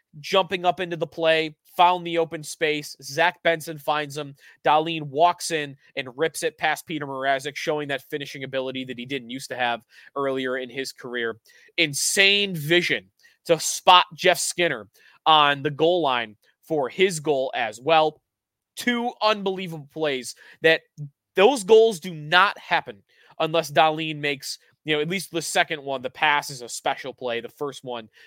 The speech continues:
is a solid finish by Dahlin. He is the reason why the Sabres won this hockey game, uh, if you ask me. Five shots on goal,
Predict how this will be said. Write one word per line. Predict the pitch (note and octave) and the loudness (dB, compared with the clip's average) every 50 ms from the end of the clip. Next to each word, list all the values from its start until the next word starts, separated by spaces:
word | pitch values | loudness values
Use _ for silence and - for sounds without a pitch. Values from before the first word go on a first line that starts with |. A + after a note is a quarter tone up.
| _ | _
is | - C3 B2+ | -14 -12 -12
a | A#2+ | -10
solid | - - - - - E3 C#3+ C#3 C3 B2+ A#2+ A#2 | -10 -8 -4 -2 0 2 2 2 2 0 -4 -8
finish | - - B2+ A2+ G#2 G2 - - - _ _ _ _ _ _ | -10 -12 -12 -12 -12 -12 -16 -16 -16 _ _ _ _ _ _
by | - C3 B2 B2 | 0 0 0 0
Dahlin. | A#2+ B2+ A#2+ A2+ A2+ A2+ A#2 A2+ G#2+ G2+ F#2+ | -2 -2 -2 -2 -2 -4 -8 -12 -12 -14 -12
He | G2+ D#3+ F3 F3+ | -10 -6 -2 0
is | F3 E3+ D#3+ D3 C3+ | 0 0 -2 -4 -6
the | C3+ F3 F3 F#3 F#3 F3+ F3 | -8 -8 -6 -6 -6 -6 -6
reason | D3+ D3 D#3 D#3+ D3 C#3 D3 C3+ | -6 -4 -4 -6 -6 -8 -10 -6
why | C3 C3 B2+ A#2+ A2+ G#2 F#2 _ _ _ _ _ _ | -2 0 2 2 2 0 -4 _ _ _ _ _ _
the | - C3 | -14 -10
Sabres | - - D3+ C#3 C3 C3+ B2+ A#2+ | -6 -4 -2 -2 -2 -4 -8 -12
won | B2 B2+ B2+ C3+ C3 A#2+ | -10 -6 -4 -4 -4 -4
this | A2+ A#2+ A#2 - - | -6 -8 -8 -8 -6
hockey | - A2+ B2 - - A2+ | -6 -6 -6 -8 -10 -14
game, | G2+ G#2 G2+ G2 F#2 _ _ _ _ - - - | -14 -12 -14 -14 -16 _ _ _ _ -18 -8 -4
uh, | A2+ A2+ A2+ - | -4 -4 -2 -4
if | B2+ C3 - - | -6 -8 -8 -6
you | A#2+ A#2 | -4 -2
ask | A2+ A2 - - - | -4 -4 -6 -8 -14
me. | B2+ A2 G2+ - - - | -14 -14 -14 -16 -6 2
Five | - F3+ F3+ F#3+ G#3 G#3 F#3 | 6 8 8 8 8 6 4
shots | - - - G3+ F#3+ F#3+ F#3 - - - | 2 2 6 6 6 6 4 0 -2 2
on | F3+ E3+ E3 D3+ C#3 | 2 2 2 2 2
goal, | C3+ D#3 D#3+ C3 F#2+ - | 2 2 2 2 0 -6